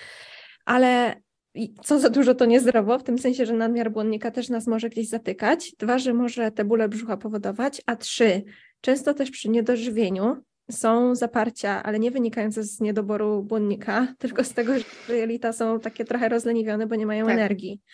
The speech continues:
Speaker 2: Mhm.
Speaker 1: I żadna ko-, kolejna jakby porcja błonnika nam tych jelit nie rozrusza, bo tam nie chodzi o podrażnianie ich i przepychanie tej masy dalej,
Speaker 2: Mhm.
Speaker 1: tylko tam chodzi o to, żeby sobie w, w ramach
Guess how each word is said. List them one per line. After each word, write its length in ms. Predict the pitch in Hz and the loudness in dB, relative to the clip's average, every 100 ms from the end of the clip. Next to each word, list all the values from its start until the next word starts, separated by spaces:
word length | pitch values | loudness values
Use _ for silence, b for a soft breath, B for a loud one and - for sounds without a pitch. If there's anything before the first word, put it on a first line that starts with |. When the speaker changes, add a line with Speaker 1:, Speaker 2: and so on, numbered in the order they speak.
| B 254 | B -6
Speaker 2:
Mhm. 280 | 202 208 214 | -4 -4 -2
Speaker 1:
I 80 | 247 | -2
żadna 500 | 233 247 247 262 262 | 2 0 2 0 -2
ko-, 280 | 262 220 - | -2 -4 -6
kolejna 720 | - 247 220 220 220 226 226 | -8 -2 0 2 2 2 0
jakby 200 | 214 214 | -2 -4
porcja 420 | 208 226 214 - 214 | -6 -6 -4 -4 -4
błonnika 600 | 220 220 214 214 214 202 | -2 -2 0 -2 -4 -4
nam 240 | 208 214 | -2 -2
tych 200 | 214 214 | -4 -4
jelit 280 | 220 214 208 | -4 -4 -4
nie 120 | 214 | -4
rozrusza, 580 | 220 226 220 - 208 220 | -2 -2 -2 -4 -4 -4
bo 100 | 226 | -4
tam 140 | 220 | -2
nie 100 | 214 | -2
chodzi 260 | 240 262 214 | 0 -2 -2
o 40 | |
podrażnianie 800 | 208 220 233 233 - - 202 196 - | 0 2 2 0 -4 -2 -2 -2 -4
ich 260 | 208 214 | -6 -8
i 80 | - | -10
przepychanie 560 | - 220 214 214 220 208 | -10 -8 -6 -4 -2 -2
tej 160 | 208 | -2
masy 260 | 202 202 196 | -4 -4 -6
dalej, 360 | - - 214 247 | -8 -2 -2 -2
Speaker 2:
Mhm. 160 | B B B _ | B B B _
Speaker 1:
tylko 240 | 240 226 | -2 -2
tam 220 | 220 226 254 | -2 -2 0
chodzi 280 | 233 214 | 0 0
o 60 | 220 | -2
to, 120 | 220 | -2
żeby 200 | 214 214 | -6 -6
sobie 240 | 214 202 202 | -6 -4 -4
w, 240 | 208 214 | -6 -4
w 40 | 214 | 0
ramach 380 | 226 220 208 | 2 2 0